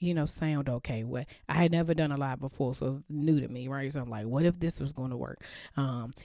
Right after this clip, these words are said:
was the person gonna be, was it gonna be people? Like, were people gonna come? Were they gonna interact? What do you do? What questions do I ask? What this, what the,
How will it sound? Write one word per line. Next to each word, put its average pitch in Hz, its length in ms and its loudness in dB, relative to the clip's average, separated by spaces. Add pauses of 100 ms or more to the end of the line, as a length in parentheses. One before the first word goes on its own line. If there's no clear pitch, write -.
was 160 220 2
the 175 60 2
person 175 360 4
gonna 170 120 2
be, 170 180 2
was 170 280 4
it 220 60 4
gonna 196 140 0
be 196 120 -4
people? - 580 2
Like, 139 140 -6
were 147 80 -2
people 190 300 -2
gonna 196 160 0
come? 151 300 -2
Were 147 100 0
they 151 120 0
gonna 180 220 -2
interact? - 560 -4
What 175 160 6
do 208 60 2
you 202 160 4
do? 135 220 0
What 165 180 -4
questions 151 400 -2
do 139 180 -2
I 131 80 -2
ask? - 400 -8
What 175 180 0
this, 190 200 4
what 175 140 0
the, 175 60 -6